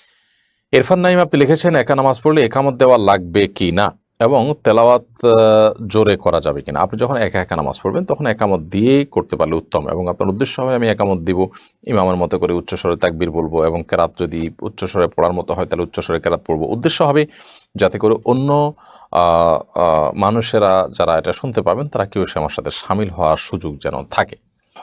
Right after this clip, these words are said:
এরপরে প্রশ্ন করেছেন তানিয়া গিয়াস, আপনি লিখেছেন, "ওমরা হজ এবং বড় হজের মধ্যে পার্থক্য কি একটু বুঝিয়ে বলবেন?" আহ, দেখুন, ওমরাকে কোনো কোনো সালাফ, আহ, ছোট হজ বলেছেন আর, আহ,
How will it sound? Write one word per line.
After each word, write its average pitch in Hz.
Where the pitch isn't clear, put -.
এরপরে 113
প্রশ্ন 117
করেছেন 117
তানিয়া 123
গিয়াস, 101
আপনি 104
লিখেছেন, 117
"ওমরা 143
হজ 139
এবং 131
বড় 101
হজের 107
মধ্যে 92
পার্থক্য -
কি -
একটু 90
বুঝিয়ে 90
বলবেন?" 67
আহ, 82
দেখুন, 120
ওমরাকে 156
কোনো 143
কোনো 139
সালাফ, 131
আহ, 95
ছোট 131
হজ 110
বলেছেন 98
আর, 82
আহ, 98